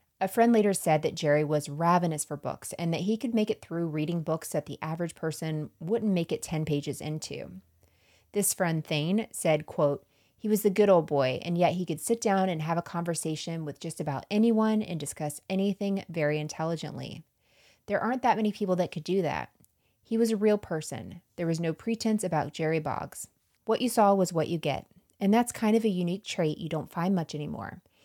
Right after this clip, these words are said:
He was a really bright, personable person," end quote.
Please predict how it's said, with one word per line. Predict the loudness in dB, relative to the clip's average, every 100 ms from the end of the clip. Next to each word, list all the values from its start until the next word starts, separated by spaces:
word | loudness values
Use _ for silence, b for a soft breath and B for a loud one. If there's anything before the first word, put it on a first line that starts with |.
| b b
He | 0
was | 2 2
a |
really | 2 4 4 4 0
bright, | -4 -2 -2 -4 -10
personable | -4 -4 -2 -2 -2
person," | -2 -4 -4 -4 -10 -8
end | -6 -4
quote. | 0 -2 -2